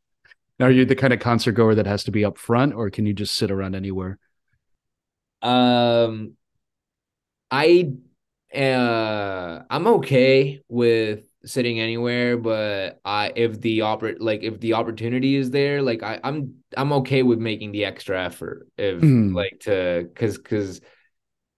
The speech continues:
Speaker 2: 'cause I do think there's just nothing like being up front for a show. <laughs> Like,
Speaker 1: Mm.
Speaker 2: I think, like, that's just, that's where you wanna be. If
Speaker 1: Mm.
Speaker 2: not, it's still gonna be a good time.
Speaker 1: Mm.
Speaker 2: It's gonna be great, but,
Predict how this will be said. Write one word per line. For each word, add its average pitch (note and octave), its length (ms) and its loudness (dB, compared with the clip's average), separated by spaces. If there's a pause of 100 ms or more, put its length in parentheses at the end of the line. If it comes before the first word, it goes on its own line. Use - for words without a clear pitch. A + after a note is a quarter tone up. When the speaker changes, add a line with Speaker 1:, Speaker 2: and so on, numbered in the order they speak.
(220)
Speaker 2:
'cause B2 140 2
I B2 80 4
do B2+ 220 6
think A2+ 480 -2 (1200)
there's A2 280 -4
just - 440 -6 (360)
nothing G#2+ 680 -2
like F#2+ 420 -4 (920)
being G2 320 -6
up F2 160 -10
front F2 340 -8
for E2+ 160 -8
a D#2+ 80 -6
show. - 380 -8
<laughs> - 60 -20 (240)
Like, A#2+ 440 4
Speaker 1:
Mm. - 20 -2
Speaker 2:
I G#2+ 80 -2
think, A2 200 -6
like, G2 300 -4
that's A2 240 -4
just, A#2 360 -6
that's B2+ 200 2
where C#3+ 280 4
you C3 160 6
wanna A2+ 320 2
be. F2+ 400 -10 (340)
If A2 140 4
Speaker 1:
Mm. F#2+ 40 2
Speaker 2:
not, E3 220 2
it's - 140 -4
still D3+ 160 2
gonna C3+ 160 2
be A2+ 100 2
a G#2 80 0
good G2+ 180 -4
time. G#2 320 -4
Speaker 1:
Mm. - 40 -4
Speaker 2:
It's - 100 -12
gonna G#2 140 -10
be F#2 100 -8
great, F2+ 560 -2
but, F2+ 460 -6